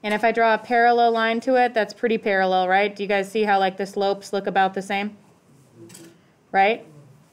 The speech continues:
Do they have the same y-intercept? No. Okay, so the b's aren't going to be the same. If you write the m and the b is the same, it's just the same line. So the m's are the same, but the b's are different, so we gotta find out what the b is now.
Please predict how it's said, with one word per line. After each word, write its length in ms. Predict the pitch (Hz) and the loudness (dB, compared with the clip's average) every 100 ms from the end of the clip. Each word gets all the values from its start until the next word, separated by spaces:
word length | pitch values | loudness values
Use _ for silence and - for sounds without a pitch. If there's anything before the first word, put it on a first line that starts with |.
| _ - | _ -4
Do 100 | 226 | -2
they 120 | 233 | 0
have 260 | 233 240 | 0 0
the 80 | 247 | -2
same 240 | 254 247 233 | -2 -2 -2
y-intercept? 840 | 208 202 196 208 247 240 240 - _ _ _ _ _ _ - - _ _ - | -2 -2 -4 -2 -2 -2 -4 -20 _ _ _ _ _ _ -20 -20 _ _ -8
No. 380 | 208 202 175 - | -2 0 -2 -4
Okay, 320 | 190 208 196 | -4 -2 -2
so 180 | 196 220 | -2 -4
the 100 | 202 | -4
b's 480 | 180 233 269 294 247 - | -4 -4 -2 -4 -8 -8
aren't 260 | 214 226 226 | -6 -6 -4
going 220 | 226 226 | -4 -4
to 80 | 226 | -6
be 120 | 226 | -6
the 100 | 208 | -6
same. 500 | 208 196 175 175 226 _ _ _ | -6 -8 -8 -10 -14 _ _ _
If 120 | 208 | -10
you 120 | 214 | -6
write 340 | 208 220 220 - | -2 -2 -2 -4
the 120 | 208 | -4
m 220 | 208 208 | -2 -4
and 240 | 202 202 208 | -4 -6 -6
the 40 | |
b 160 | 220 226 | -6 -6
is 220 | 226 214 | -6 -8
the 100 | 233 | -6
same, 260 | 233 226 | -4 -4
it's 80 | 220 | -6
just 140 | 220 214 | -10 -12
the 80 | |
same 220 | 202 190 175 | -8 -8 -8
line. 260 | 160 165 - | -10 -12 -12
So 340 | - 185 180 180 _ _ - | -4 -2 -2 -6 _ _ -6
the 100 | 202 | -2
m's 220 | 226 247 | -2 -2
are 80 | 254 | -4
the 80 | |
same, 400 | 240 247 226 220 | -4 -4 -4 -4
but 120 | 208 196 | -8 -10
the 60 | |
b's 280 | 190 214 220 | -8 -6 -6
are 40 | |
different, 360 | 233 220 202 190 | -6 -6 -8 -10
so 60 | 202 | -8
we 60 | |
gotta 160 | 190 185 | -6 -6
find 220 | 196 196 | -6 -6
out 80 | 196 | -6
what 100 | 190 | -8
the 60 | |
b 220 | 180 220 226 | -10 -6 -6
is 160 | - | -6
now. 320 | 180 175 175 | -8 -10 -10